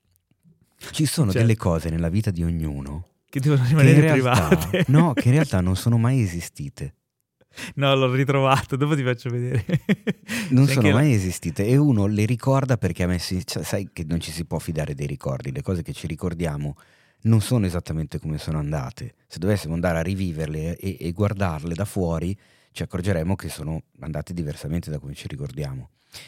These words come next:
Speaker 1: E in alcuni casi addirittura mescoliamo dei sogni che abbiamo fatto.
Speaker 2: Non è
Speaker 1: Quindi
Speaker 2: questo il
Speaker 1: soprattutto
Speaker 2: caso.
Speaker 1: le cose che ci sono capitate da bambini, alcune delle cose che noi ci ricordiamo, che siamo convinti che siano successe, in realtà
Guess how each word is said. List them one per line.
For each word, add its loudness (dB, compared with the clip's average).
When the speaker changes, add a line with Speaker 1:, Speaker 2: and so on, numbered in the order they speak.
Speaker 1:
E 0
in 2
alcuni 0
casi -4
addirittura -2
mescoliamo -2
dei -2
sogni -4
che -8
abbiamo -6
fatto. -8
Speaker 2:
Non 2
è -2
Speaker 1:
Quindi -20
Speaker 2:
questo 4
il 2
Speaker 1:
soprattutto -2
Speaker 2:
caso. 4
Speaker 1:
le 2
cose -2
che -14
ci -10
sono 2
capitate -2
da 0
bambini, -2
alcune -2
delle -2
cose -8
che -4
noi -2
ci -12
ricordiamo, -4
che -8
siamo -10
convinti -8
che -12
siano -10
successe, -10
in -2
realtà -6